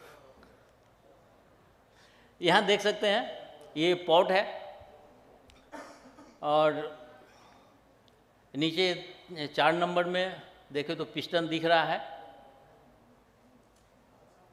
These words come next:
पाँच नंबर में इलास्टोमेरिक पैड है। इलास्टोमेरिक पैड में देखेंगे ग्रूव बना हुआ है,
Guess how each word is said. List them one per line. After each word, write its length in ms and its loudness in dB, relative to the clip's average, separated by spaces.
पाँच 220 2
नंबर 320 2
में 200 0
इलास्टोमेरिक 680 0
पैड 220 4
है। 220 -4
इलास्टोमेरिक 560 -4
पैड 160 2
में 160 -4
देखेंगे 400 -6
ग्रूव 340 -2
बना 220 2
हुआ 240 0
है, 160 -2